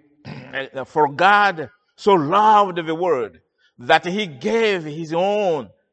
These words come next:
his one and only Son, that whoever believes in him shall not perish, but have eternal life. Jesus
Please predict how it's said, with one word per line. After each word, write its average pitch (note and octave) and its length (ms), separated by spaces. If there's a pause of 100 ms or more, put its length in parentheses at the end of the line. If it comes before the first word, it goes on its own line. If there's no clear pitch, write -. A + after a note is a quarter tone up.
(140)
his C#3+ 220
one D#3+ 640 (380)
and D3 160
only G#3+ 320
Son, B2+ 460 (500)
that C#3+ 320
whoever F#3+ 640
believes F3+ 420
in F3 160
him C#3 440 (680)
shall C3+ 400
not C3 400
perish, B2+ 480 (480)
but B2 240
have C3 340
eternal A#2 640
life. F2 540 (2000)
Jesus C4+ 600